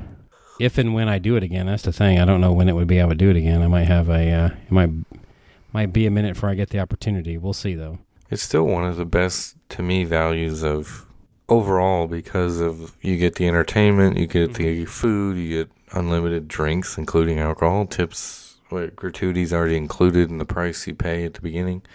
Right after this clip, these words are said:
Speaker 1: That just blows my mind that they include alcohol in the bottomless. That's just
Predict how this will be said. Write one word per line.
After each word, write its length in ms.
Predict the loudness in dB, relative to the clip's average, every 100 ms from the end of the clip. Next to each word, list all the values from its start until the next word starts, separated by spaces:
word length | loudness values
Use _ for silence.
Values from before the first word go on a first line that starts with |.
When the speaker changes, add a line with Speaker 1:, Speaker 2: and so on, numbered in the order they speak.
| -20 _ _ _ -6
Speaker 1:
That 100 | -2
just 180 | -2 0
blows 240 | 2 4 4
my 100 | 0
mind 280 | 0 0 0
that 100 | 4
they 120 | 4
include 440 | 6 4 4 4 2
alcohol 500 | 0 0 0 0 -2
in 200 | -2 -2
the 60 | -2
bottomless. 540 | -2 -2 -2 -2 -2
That's 200 | 0 0
just 360 | 0 -2 -4 -12